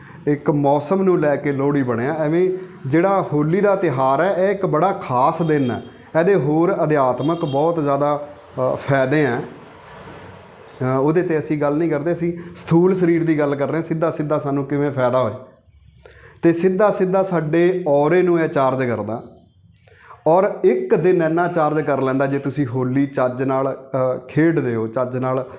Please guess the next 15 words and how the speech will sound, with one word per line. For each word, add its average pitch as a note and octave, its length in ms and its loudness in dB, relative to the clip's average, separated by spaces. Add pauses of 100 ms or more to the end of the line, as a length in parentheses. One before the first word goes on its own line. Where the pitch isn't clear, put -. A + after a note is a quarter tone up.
(340)
ਅ, - 20 -2
ਤੁਸੀਂ B2+ 320 -2
ਇਹਨੂੰ C#3 200 2
ਮਨਾਉਂਦੇ A#2+ 480 0
ਹੋ, G#2+ 140 -2 (1000)
ਤੇ G#3+ 280 2
ਤੁਸੀਂ G3+ 340 -4
ਸਾਰੇ D#3+ 480 0
ਸਾਲ F#3 380 2
ਵਾਸਤੇ F#3 460 0 (280)
ਚਾਰਜ E3 300 2
ਹੋ B2+ 60 -2
ਜਾਂਦੇ G#2 260 -6
ਹੋ। G2+ 60 -14 (3250)
ਹੁਣ F3+ 280 6